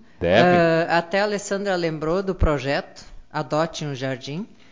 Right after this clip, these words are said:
Speaker 2: Ele ainda esteve, deve estar em evidência. E por que não rebuscar este projeto e nós trabalharmos em cima disto para que a com-, as comunidades ou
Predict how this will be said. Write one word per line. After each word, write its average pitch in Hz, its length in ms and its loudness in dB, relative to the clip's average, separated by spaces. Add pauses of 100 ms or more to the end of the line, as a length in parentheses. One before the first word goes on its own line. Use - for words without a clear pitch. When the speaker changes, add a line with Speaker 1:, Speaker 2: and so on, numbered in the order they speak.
(280)
Speaker 2:
Ele 180 480 0
ainda 160 260 -6
esteve, 170 500 0
deve 156 280 0
estar 156 280 0
em 147 140 -4
evidência. 151 580 -2
E 175 80 2
por - 220 2
que 226 160 2
não 226 160 4
rebuscar 202 840 2
este - 300 -4
projeto 165 760 0
e 202 200 -2
nós 185 220 0
trabalharmos 170 600 0
em 175 120 -4
cima 156 280 -6
disto 165 380 -8
para 170 320 -2
que 170 380 -8
a 170 160 -6
com-, 170 280 -8
as 156 200 -6
comunidades 175 960 -4
ou 131 420 -8